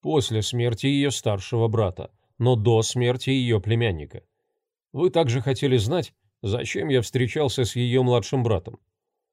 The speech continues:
Мы не успели толком поговорить, но это он предложил мне встретиться. Думаю, что сестра ему рассказала о моих выводах, и он хотел получить от меня такую же консультацию.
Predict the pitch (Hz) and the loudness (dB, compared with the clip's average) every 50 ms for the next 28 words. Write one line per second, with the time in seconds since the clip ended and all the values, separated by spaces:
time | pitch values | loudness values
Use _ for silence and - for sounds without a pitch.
0 | _ _ _ _ - - 135 151 156 165 165 160 - - - 185 156 113 107 92 | _ _ _ _ -10 -6 -4 -2 -2 0 0 -2 0 0 0 2 2 2 2 2
1 | 113 107 95 92 104 98 90 - 104 95 101 95 95 92 90 - - - - - | 2 2 2 2 0 -2 -2 -2 0 0 2 2 2 0 -2 -4 -10 -14 -12 -6
2 | 120 117 123 120 110 139 139 156 156 139 113 95 - 107 95 90 92 95 92 85 | -2 0 0 2 2 4 4 4 4 4 2 2 0 0 0 0 0 0 0 0
3 | 104 110 104 101 98 101 98 92 - - - 101 95 87 - - - - - - | 0 0 0 2 2 0 0 -2 -4 -6 -4 -4 -4 -4 -6 -10 -16 -16 -18 -20
4 | - _ _ _ _ _ _ _ _ _ 85 82 92 110 117 117 117 110 - - | -20 _ _ _ _ _ _ _ _ _ -8 -4 -2 0 2 2 2 0 0 0
5 | 120 95 110 113 101 - - 135 135 127 123 120 123 120 113 - - 135 131 123 | -2 -2 0 -2 -2 -2 0 2 2 4 4 2 2 2 0 0 0 -2 0 2
6 | 139 131 107 87 87 87 92 107 113 117 107 95 - 139 156 135 107 98 92 95 | 2 2 2 0 -2 -4 -4 -4 -4 -4 -4 -4 -4 -2 -2 0 0 -2 -2 -4
7 | - _ _ _ _ _ _ - - 156 156 151 127 - 143 131 - 147 143 127 | -8 _ _ _ _ _ _ -4 -2 0 2 2 2 2 0 0 2 2 0 2
8 | - 131 127 131 123 - 165 139 - 123 98 - - 117 113 110 104 95 - 127 | 2 2 0 0 0 -2 -4 -4 -4 -6 -4 -2 -2 0 2 2 2 2 0 -2
9 | - - 123 117 110 95 113 - - 110 98 - - 117 95 - - 80 - - | -2 0 0 0 0 0 0 0 -2 -2 -2 -2 -2 -4 -4 -4 -8 -12 -12 -14
10 | - - - - | -20 -20 -20 -20